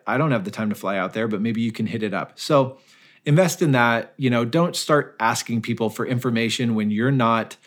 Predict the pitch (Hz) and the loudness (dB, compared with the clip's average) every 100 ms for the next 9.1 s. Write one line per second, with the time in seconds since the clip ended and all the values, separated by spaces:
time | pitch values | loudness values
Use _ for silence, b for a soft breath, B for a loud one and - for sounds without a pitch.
0 | b b 117 113 123 117 - 104 110 123 | b b -2 -2 -2 -2 -2 -2 -2 -2
1 | - 104 101 - 101 107 139 151 156 170 | -2 -2 -2 -4 -4 -2 0 0 0 0
2 | 170 170 170 B B - 170 156 - _ | 0 -2 -4 B B 0 2 2 -4 _
3 | 147 156 196 190 143 135 120 123 113 110 | -4 0 2 4 4 2 0 0 2 2
4 | 110 120 107 101 104 - 107 98 90 - | 0 0 -2 -2 -6 -4 -4 -4 -4 -8
5 | 85 69 - 60 76 110 135 143 135 123 | -10 -10 -14 -14 -6 -2 -2 -2 -4 -2
6 | 147 131 127 143 151 147 139 139 131 127 | 0 0 2 2 2 0 0 -2 2 2
7 | 123 123 B B B _ 110 107 101 98 | 2 -2 B B B _ -2 0 0 0
8 | 98 92 110 151 139 120 117 113 127 127 | -2 -4 -2 0 2 4 4 2 2 0
9 | - | -2